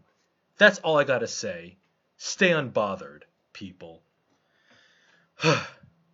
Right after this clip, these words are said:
Speaker 1: So
Speaker 2: you for tuning in to your ted
Speaker 1: <laughs>
Speaker 2: Talk. I'm sorry, I gotta, gotta do it. Gotta get, bring the palate. I gotta bring the palate, my cleanser.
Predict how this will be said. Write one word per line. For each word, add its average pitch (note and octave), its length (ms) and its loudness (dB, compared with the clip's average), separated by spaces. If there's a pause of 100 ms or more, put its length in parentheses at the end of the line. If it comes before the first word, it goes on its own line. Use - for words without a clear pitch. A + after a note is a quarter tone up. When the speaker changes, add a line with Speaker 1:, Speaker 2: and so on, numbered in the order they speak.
(520)
Speaker 1:
So C#4 160 4
Speaker 2:
you A#3 120 -10
for G#3+ 220 -4
tuning A3 360 -12
in G#3+ 120 -6
to - 140 -14
your G#3 140 -2
ted - 240 -2 (140)
Speaker 1:
<laughs> - 120 -10
Speaker 2:
Talk. E4 140 4 (2500)
I'm A#3+ 120 -16
sorry, B3+ 220 -16
I A#3+ 200 -12
gotta, A3+ 240 -12 (1200)
gotta G3+ 220 -10
do G3 140 -12
it. F#3 200 -10
Gotta F#3+ 200 -8
get, F#3 180 -16
bring E3+ 140 -16
the - 120 -20
palate. C3 260 -6
I C3 80 -14
gotta D#3 180 -6
bring C3 160 -20
the A#2+ 80 -20
palate, - 280 -12
my - 80 -20
cleanser. A2 360 -18